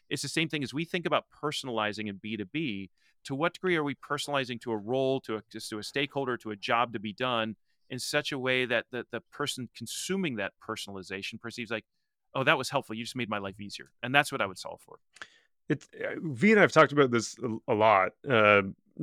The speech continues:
Speaker 2: not exactly the com-, the, the exact, uh, example you gave, but just
Speaker 1: Mm-hmm.
Speaker 2: personalization in general. And I think there's a misperception of it. Like, as you were s-, describing that story, like, I f-, I,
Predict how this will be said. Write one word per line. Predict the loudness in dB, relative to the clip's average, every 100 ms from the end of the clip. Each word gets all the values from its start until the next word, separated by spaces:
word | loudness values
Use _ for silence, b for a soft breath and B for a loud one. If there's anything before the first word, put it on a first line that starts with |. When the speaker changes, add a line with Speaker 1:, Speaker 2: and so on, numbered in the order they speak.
| 8
Speaker 2:
not | 8
exactly | 10 10 10 6 2
the | 2
com-, | 2 2 2 0
the, | 0 -4 -6
the | -8 -8 -8
exact, | 2 2 2 -2 _ _ _ -6
uh, | -4 -2 -4 -8
example | -4 6 6 6
you | 2 4
gave, | 4 4 2
but | 2 0 0
just | 2 2
Speaker 1:
Mm-hmm. | 2
Speaker 2:
personalization | 0 4 6 8 6 4 2
in |
general. | 4 2 2 0 0 0
And | 0 -2 b b b b b _ -10
I | 2
think | 2 4
there's | 4 6
a | 4
misperception | 2 2 2 2 -2 4 4 6 4
of | 2
it. | 4
Like, | 4
as | 6 6
you | 4
were | 4
s-, | 0 -6
describing | 6 6 8
that | 6 4
story, | 4 6 6
like, | 6 2 2
I | 2 2
f-, | _ _ _
I, | 4